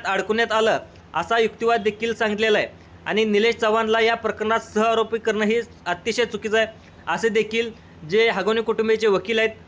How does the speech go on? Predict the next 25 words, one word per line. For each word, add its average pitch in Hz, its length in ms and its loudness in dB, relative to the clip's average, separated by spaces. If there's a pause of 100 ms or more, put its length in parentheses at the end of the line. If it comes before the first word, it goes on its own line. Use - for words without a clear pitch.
(160)
वकिलांनी 214 420 0
सांगितलेत. 208 380 0 (400)
निलेश 208 320 0
चव्हाणानं 220 480 0
बाळाचा 208 400 0
सांभाळ 208 320 0
केला 214 240 2
आहे, 165 140 0 (380)
पण 214 140 0
त्याने 220 320 0
हळसांड 214 460 0
केली 226 160 2
म्हणून 220 260 0
त्यांच्यावर 220 420 2
देखील 226 320 -4
गुन्हा 214 260 2
दाखल 214 220 0
करणार 214 220 2
आहे. 143 100 0 (400)
निलेश 202 280 0
चव्हाण 220 260 2
हा 214 200 0
हगवण्याचा 208 500 0
नातेवाईक 214 440 0
नाही, 208 220 -2